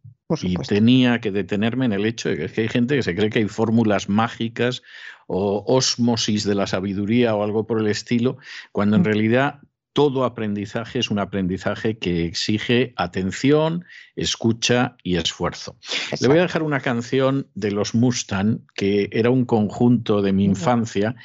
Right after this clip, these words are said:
Speaker 2: y a mí me
Speaker 1: Ujú.
Speaker 2: gustaba mucho porque hacían adaptaciones de canciones inglesas que yo no entendía en inglés cuando tenía cinco, seis, siete años, pero las cantaban en español, la música seguía
Speaker 1: <laughs>
Speaker 2: siendo sobre poco más o menos la misma y además me enteraba de lo que cantaban. Era la época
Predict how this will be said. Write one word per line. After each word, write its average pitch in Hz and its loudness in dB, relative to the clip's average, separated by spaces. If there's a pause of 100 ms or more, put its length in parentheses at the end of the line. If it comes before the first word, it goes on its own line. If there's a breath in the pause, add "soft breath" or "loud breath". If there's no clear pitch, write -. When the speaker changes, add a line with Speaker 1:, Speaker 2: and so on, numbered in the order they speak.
(180 loud breath)
Speaker 2:
y 170 -4
a 117 4
mí 151 4
me 190 4
Speaker 1:
Ujú. 175 4
Speaker 2:
gustaba 147 2
mucho 143 -2
porque 113 -4
hacían 123 -2
adaptaciones 120 -2
de 98 0
canciones 120 2
inglesas 120 0
que 92 -6
yo 98 -2
no 107 0
entendía 107 0
en 107 0
inglés 107 0 (360 loud breath)
cuando 92 0
tenía 107 2
cinco, 107 0
seis, 107 -2
siete 110 0
años, 127 0
pero 98 -4
las 92 -4
cantaban 120 0
en 131 0
español, 143 0
la 87 -8
música 113 -2 (340 loud breath)
seguía 139 2
Speaker 1:
<laughs> - -
Speaker 2:
siendo 131 -2
sobre 110 -4
poco 117 -2
más 123 -2
o 123 -2
menos 123 -2
la 123 0
misma 135 -2
y 131 -2
además 101 -2
me 120 0
enteraba 113 0
de 120 0
lo 107 -4
que 90 -6
cantaban. 85 -4
Era 113 2
la 123 4
época 127 0